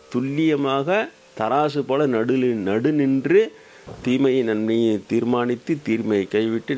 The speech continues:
நன்மையை கொய்கொள்கிறவன் எவனோ அவன்தான் முனிவன் என்று சொல்லுகிறது. அதனால் முனிவன் என்பதற்கு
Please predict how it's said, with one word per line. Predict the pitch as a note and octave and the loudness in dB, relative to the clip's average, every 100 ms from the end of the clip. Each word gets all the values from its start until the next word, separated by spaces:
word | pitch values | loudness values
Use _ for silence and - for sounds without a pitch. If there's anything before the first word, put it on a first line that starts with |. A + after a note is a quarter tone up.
| G2 | -2
நன்மையை | F#2 G2 G2 G#2 G#2 - | -2 -2 -2 -2 -4 -4
கொய்கொள்கிறவன் | E2+ - D#2+ D#2+ D#2 E2 D#2 D#2 | -4 -4 -4 0 0 0 -2 -4
எவனோ | D#2 E2 F2 - B2 | -4 -2 -4 -4 -4
அவன்தான் | C3 A#2 F2+ F2+ G2 E2+ | -2 -2 -2 -4 -6 -6
முனிவன் | D#2+ D#2+ E2 D#2 | -4 -2 -2 -2
என்று | F#2+ F#2 | -2 -2
சொல்லுகிறது. | E2 D#2+ D2+ - - | -2 -4 -4 -6 -6
அதனால் | E2 A2 A2+ A#2+ | -4 -2 0 0
முனிவன் | C#3 C#3 B2+ | 0 0 -2
என்பதற்கு | G#2 G2 F#2 - | -2 -4 -2 -2